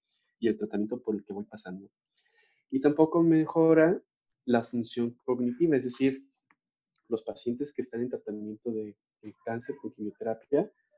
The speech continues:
a veces se les empiezan a olvidar algunas de las cosas, fechas,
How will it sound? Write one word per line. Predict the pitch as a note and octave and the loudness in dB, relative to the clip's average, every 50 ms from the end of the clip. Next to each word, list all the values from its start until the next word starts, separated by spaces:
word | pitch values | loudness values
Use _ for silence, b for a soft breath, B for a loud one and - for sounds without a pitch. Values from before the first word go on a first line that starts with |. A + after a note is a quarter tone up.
| _ _ _ _ - | _ _ _ _ -4
a | A2+ A2+ | -2 0
veces | A#2 A2+ - C3 B2+ - | 0 -2 -2 -8 -6 -6
se | B2+ | -6
les | A2+ A2 - | -6 -4 -4
empiezan | A2 - - A2 A2+ B2 A#2+ A#2 | -6 -4 -4 -4 -2 -2 -2 -2
a | |
olvidar | A2 A2 A2+ A2 A#2 A#2 A2+ A#2 | -2 -2 -2 -2 -2 -2 -2 0
algunas | A#2 A#2 A2 A#2 A#2 A#2 A2+ A2+ A#2+ | -2 -2 0 0 0 -2 -2 0 0
de | A2+ | 0
las | A2+ A2 - - | -2 -2 0 6
cosas, | - D3 D3 D3 C#3+ D3 C#3 C3+ C3+ C3+ C3+ - - | 10 10 10 10 8 4 4 4 4 2 -2 0 6
fechas, | - C3 C3 C3 C3 - C#3+ C3+ C3 C3 C3 B2+ C3 - _ | 10 10 10 10 8 6 6 8 10 8 8 6 2 -6 _